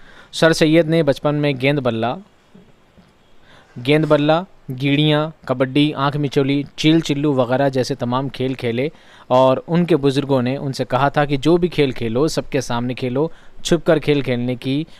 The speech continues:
उन्हें इजाज़त न थी। अब इससे ये भी सवाल बन सकता है कि सर सैयद ने बचपन में कौन-कौन से खेल खेले थे, आपको खेलों का नाम याद रखने हैं, ठीक है। आगे देखिए, सर सैयद को बचपन में ही,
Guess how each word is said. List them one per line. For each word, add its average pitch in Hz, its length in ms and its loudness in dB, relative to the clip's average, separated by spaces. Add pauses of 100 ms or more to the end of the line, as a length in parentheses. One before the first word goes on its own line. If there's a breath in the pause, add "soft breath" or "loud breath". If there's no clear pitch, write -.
(100)
उन्हें 151 300 2
इजाज़त 135 520 0 (240)
न 127 200 0
थी। 101 200 -12 (880 soft breath)
अब 143 160 -4
इससे - 160 0
ये 143 60 6
भी 156 80 4
सवाल 151 220 4
बन 147 140 2
सकता 143 280 0
है 151 140 2
कि 151 100 -4
सर 135 160 0
सैयद 135 220 0
ने 139 60 0
बचपन 135 260 -4
में 143 120 -2
कौन-कौन 131 300 0
से 131 60 -2
खेल 127 180 -4
खेले 123 240 2
थे, 147 120 -4 (280 soft breath)
आपको 120 200 -2
खेलों 120 240 -2
का 120 80 2
नाम 113 180 -2
याद 107 160 -2
रखने 101 200 -8
हैं, 101 120 -10 (120)
ठीक 120 140 -8
है। 127 80 -6 (1000 loud breath)
आगे 143 160 2
देखिए, 123 320 2
सर 165 180 2
सैयद 165 260 4
को 165 80 2
बचपन 160 300 2
में 151 220 2
ही, 156 200 0